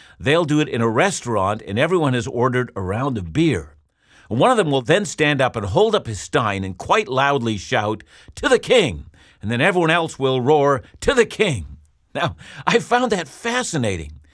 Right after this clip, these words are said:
Again, I make no comment about the alcohol involved. I prefer to use my freedom in Christ elsewhere.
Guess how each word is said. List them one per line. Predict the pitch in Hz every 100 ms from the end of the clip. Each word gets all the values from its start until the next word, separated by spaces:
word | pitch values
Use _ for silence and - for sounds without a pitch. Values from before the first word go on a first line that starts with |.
| _ -
Again, | 135 190
I | 160
make | 156 156 143
no | 147 226
comment | 208 - 214 240 175 120
about | 117 123 135
the | 135 135
alcohol | 147 175 151 120 120
involved. | 104 90 117 151 151 - - - -
I | 131 208
prefer | 208 190 - 165
to | 147
use | 135 139 120
my | 104 120 147 202
freedom | 143 160 143 127
in |
Christ | 113 - 98 98 -
elsewhere. | 95 95 - 101 87 76